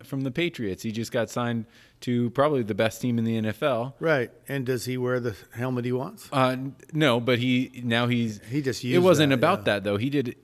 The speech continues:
Speaker 1: it
Speaker 2: No, he
Speaker 1: came
Speaker 2: did
Speaker 1: out
Speaker 2: it.
Speaker 1: that he hired a whole social media team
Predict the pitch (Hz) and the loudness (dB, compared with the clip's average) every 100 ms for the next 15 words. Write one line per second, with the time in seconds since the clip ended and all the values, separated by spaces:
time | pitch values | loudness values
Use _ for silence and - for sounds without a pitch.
0 | _ - - _ 110 104 131 127 127 113 | _ -20 -20 _ -8 2 4 6 4 2
1 | 120 117 127 117 113 101 120 139 - 147 | 0 2 2 2 2 0 0 0 0 0
2 | 139 131 123 156 135 107 - 107 107 | 0 0 0 0 -2 -2 -2 -2 -2